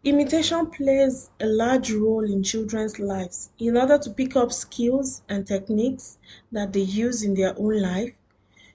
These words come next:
children are always searching for behaviors and attitudes around them that they can co-opt. In other words, children get influenced by people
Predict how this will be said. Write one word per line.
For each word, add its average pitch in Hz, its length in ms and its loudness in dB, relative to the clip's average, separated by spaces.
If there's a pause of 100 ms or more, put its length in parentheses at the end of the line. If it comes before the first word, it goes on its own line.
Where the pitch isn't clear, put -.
(100)
children 294 580 4
are - 180 0
always 254 480 4
searching 233 480 -2
for 196 200 -2
behaviors 220 800 -2
and 196 240 -2
attitudes 208 800 -4
around 208 460 -2
them 190 260 -2 (200)
that 196 300 -4
they 196 260 -4
can 214 520 -4 (320)
co-opt. - 600 -4 (840)
In 240 220 6
other 269 300 6
words, 196 680 -2 (440)
children 294 540 0
get 269 300 2
influenced 240 760 2
by 202 160 -2
people 226 600 -6